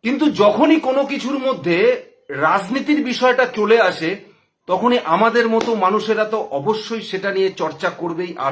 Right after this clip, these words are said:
বলবেই। কারণ দেখুন, মাননীয় মুখ্যমন্ত্রী যেখানে দাঁড়িয়ে জেড ক্যাটাগরির, আহ, সিকিউরিটি পায়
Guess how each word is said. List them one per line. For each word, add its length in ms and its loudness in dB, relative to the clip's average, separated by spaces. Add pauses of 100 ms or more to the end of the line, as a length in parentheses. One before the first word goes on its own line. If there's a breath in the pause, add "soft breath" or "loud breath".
(140)
বলবেই। 400 -6 (800 soft breath)
কারণ 260 4
দেখুন, 260 2
মাননীয় 440 4
মুখ্যমন্ত্রী 720 -2
যেখানে 360 -2
দাঁড়িয়ে 340 0
জেড 420 -2
ক্যাটাগরির, 680 -4
আহ, 360 0
সিকিউরিটি 480 -6
পায় 260 -4